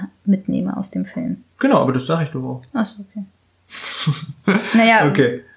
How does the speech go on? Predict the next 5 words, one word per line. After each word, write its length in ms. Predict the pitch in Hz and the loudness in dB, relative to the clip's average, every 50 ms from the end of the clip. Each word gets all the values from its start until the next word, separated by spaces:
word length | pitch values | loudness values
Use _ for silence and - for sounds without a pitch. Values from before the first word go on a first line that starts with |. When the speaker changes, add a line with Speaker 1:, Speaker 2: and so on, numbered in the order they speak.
| - _ _ - | -20 _ _ -6
Speaker 1:
ja. 340 | - 208 196 185 175 185 196 190 - _ _ _ _ _ _ _ _ _ _ _ _ _ _ _ _ _ _ _ _ _ _ _ _ _ _ | -2 0 0 0 0 -2 -6 -8 -10 _ _ _ _ _ _ _ _ _ _ _ _ _ _ _ _ _ _ _ _ _ _ _ _ _ _
Speaker 2:
Ja. 280 | 190 170 143 135 - - _ _ _ _ _ _ _ _ _ _ _ _ _ _ _ _ _ _ _ _ | -2 -2 -2 -2 -6 -10 _ _ _ _ _ _ _ _ _ _ _ _ _ _ _ _ _ _ _ _
Hattest 380 | - 139 143 139 135 - - - | 0 0 0 0 0 -2 -4 -2
du 60 | 135 | -2
noch? 380 | 135 131 131 127 127 - - | -2 -2 -2 -4 -6 -8 -14